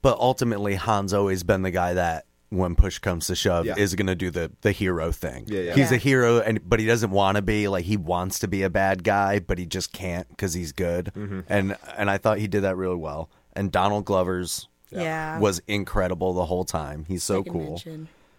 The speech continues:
Speaker 4: Um,
Speaker 3: Great job.
Speaker 2: Cool to
Speaker 1: But
Speaker 2: see
Speaker 1: yeah.
Speaker 2: Sabacc
Speaker 1: Yeah.
Speaker 2: also, like, actually as a part of
Speaker 4: What's
Speaker 2: the
Speaker 4: funny
Speaker 2: movie.
Speaker 4: is in,
Speaker 1: Yes.
Speaker 4: in kotor, I double checked 'cause I wanted to make sure that Knights of the Old Republic,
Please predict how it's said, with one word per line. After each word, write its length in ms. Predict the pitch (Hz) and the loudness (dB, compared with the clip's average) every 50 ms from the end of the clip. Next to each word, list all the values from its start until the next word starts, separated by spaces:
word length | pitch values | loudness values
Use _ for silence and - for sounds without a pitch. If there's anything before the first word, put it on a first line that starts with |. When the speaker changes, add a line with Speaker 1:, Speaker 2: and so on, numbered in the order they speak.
| _ _ - | _ _ -16
Speaker 4:
Um, 360 | - 95 95 95 92 87 92 _ | -14 -12 -12 -14 -16 -18 -20 _
Speaker 3:
Great 220 | - 180 180 - | -16 -16 -14 -14
job. 160 | - - 143 139 | -16 -14 -8 -2
Speaker 2:
Cool 180 | - 143 156 | 0 0 0
to 80 | 160 170 | 0 0
Speaker 1:
But 80 | - | -2
Speaker 2:
see 80 | - - | -4 -4
Speaker 1:
yeah. 60 | 147 | -4
Speaker 2:
Sabacc 500 | - - 123 101 82 98 104 104 95 - - - - - _ _ _ _ _ _ - - | -4 -4 -6 -4 -2 0 0 0 0 -2 -8 -16 -20 -20 _ _ _ _ _ _ -18 -12
Speaker 1:
Yeah. 840 | 90 113 135 165 196 220 214 208 202 196 175 143 120 107 98 92 87 | -4 -2 0 2 2 4 4 4 4 4 4 4 4 4 4 2 0
Speaker 2:
also, 120 | 85 82 95 | -2 -4 -6
like, 100 | 98 98 | -4 -2
actually 500 | 104 110 104 - 113 107 101 95 95 82 _ _ _ _ _ _ _ _ _ _ _ _ _ _ _ _ - | -2 -2 -2 -4 -4 -4 -4 -4 -4 -8 _ _ _ _ _ _ _ _ _ _ _ _ _ _ _ _ -8
as 140 | 87 85 | -6 -6
a 40 | 104 | -6
part 280 | 98 101 113 110 107 104 | -6 -4 -2 -2 0 0
of 40 | 135 | -2
Speaker 4:
What's 160 | 135 85 - | -4 -6 -6
Speaker 2:
the 60 | - | -6
Speaker 4:
funny 180 | - 135 139 - 98 | -6 -4 -2 -2 -2
Speaker 2:
movie. 60 | - | 0
Speaker 4:
is 100 | 98 110 | 2 2
in, 140 | - - 123 | 2 2 0
Speaker 1:
Yes. 180 | 120 - - - | -4 -6 -6 -6
Speaker 4:
in 120 | 135 127 120 110 98 - _ _ - | -4 -6 -6 -8 -12 -16 _ _ -18
kotor, 520 | - - 120 113 123 - 151 151 156 156 - - | -10 -8 -8 -8 -6 -6 -6 -6 -6 -6 -6 -6
I 100 | 120 139 | -6 -4
double 260 | 139 170 156 123 117 | -2 -4 -4 -4 -8
checked 300 | - - 120 104 104 - | -14 -12 -12 -12 -10 -12
'cause 140 | - 104 104 | -14 -10 -10
I 60 | 101 | -10
wanted 220 | 107 107 104 101 98 | -8 -10 -12 -14 -14
to 40 | |
make 200 | 92 98 95 95 | -14 -14 -14 -14
sure 260 | - - - 104 98 95 | -16 -14 -14 -12 -12 -12
that 160 | 98 95 95 | -12 -12 -12
Knights 220 | 98 98 98 - | -12 -14 -14 -14
of 40 | - | -14
the 60 | 110 | -12
Old 160 | 104 101 101 | -12 -10 -12
Republic, 480 | 98 92 - - 101 92 101 101 95 | -12 -14 -14 -14 -14 -12 -12 -12 -14